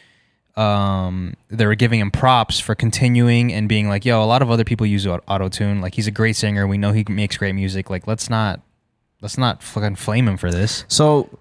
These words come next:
Speaker 2: let me explain something for people that probably have never performed on a large, on a large stage before. When you're on a large stage like that,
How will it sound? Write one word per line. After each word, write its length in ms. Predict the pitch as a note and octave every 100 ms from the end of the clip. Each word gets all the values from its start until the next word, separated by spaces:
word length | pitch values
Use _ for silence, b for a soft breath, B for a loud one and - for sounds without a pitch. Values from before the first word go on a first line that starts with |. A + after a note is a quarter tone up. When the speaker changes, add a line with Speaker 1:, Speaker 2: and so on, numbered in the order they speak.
| _ A#2
Speaker 2:
let 160 | C#3
me 300 | G3 G#3 - _ C3
explain 420 | C3+ - C#3+ B2
something 320 | C3+ A#2 A2
for 140 | A2+
people 240 | - C3 A#2+
that 180 | G#2+ - _ _ -
probably 380 | D3 D#3+ C#3+ A2+
have 60 |
never 220 | A#2 B2+ A#2
performed 560 | G#2 - B2 A#2+ A2+
on 100 | A2
a 60 | G2+
large, 580 | G2 G#2 G#2 G2 - - _ _ -
on 160 | A2+
a 40 | F#2+
large 280 | G#2+ A2 -
stage 360 | - A2+ G#2+
before. 500 | A#2 A#2 C3 B2+ B2+ - _ _ _ _ _ _ _ _ _ _ _
When 420 | G2 A2+ D3+ F3 D#3+
you're 380 | A#2 D3+ F3+
on 200 | E3+ E3+
a 80 | D#3+
large 360 | C3 B2 B2+ A2+
stage 800 | - A#2+ A#2 B2 C3+ B2+ - - _ -
like 260 | A#2 A#2+
that, 320 | C#3 C#3 C3+